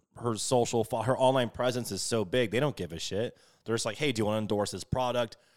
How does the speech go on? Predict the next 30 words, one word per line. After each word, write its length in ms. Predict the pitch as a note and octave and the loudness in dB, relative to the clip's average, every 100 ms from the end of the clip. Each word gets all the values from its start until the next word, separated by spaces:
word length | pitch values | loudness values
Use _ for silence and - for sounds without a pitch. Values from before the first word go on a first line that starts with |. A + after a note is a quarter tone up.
| _ - | _ -10
And 100 | G#2+ | -6
then 80 | |
she 160 | G#2+ C#3 | -2 -2
comes 200 | B2+ A2+ | -2 -2
back 220 | G#2+ G2 | 0 -2
and 80 | G#2 | -2
says, 320 | G#2+ G2 F#2 - _ _ G#2+ | -2 -2 -2 -8 _ _ -4
"What's 220 | G#2+ - | -4 -4
the 120 | F#2+ | -8
pay 240 | - B2+ | -2 -2
look 260 | A2+ F#2 - | -2 -4 -4
like?" 320 | F2 F2 F2 | -4 -4 -6
And 100 | G#2 | -4
then 120 | G2+ | -4
just, 180 | F#2+ F#2+ | -4 -6
she 160 | A2 G#2 | -6 -8
just 260 | G2+ - | -10 -8
pretends 460 | - A2+ C3 A#2 G#2+ - | -6 -4 -2 -2 -4 -2
to 120 | A2+ | -2
throw 260 | - G#2+ | 0 0
some 180 | A2 G#2+ | 0 -2
shit 180 | - A#2 | -4 -2
in 80 | G#2+ | -2
an 80 | G2+ | 2
air 160 | C3+ | 2
fryer, 400 | C3+ F#2 F#2 F#2+ | 2 -2 -4 -4
and 300 | F#2+ F#2 F#2+ | -6 -8 -8
there 160 | F#2+ F#2+ | -8 -8
you 80 | E2 | -8
go. 240 | C#2 | -12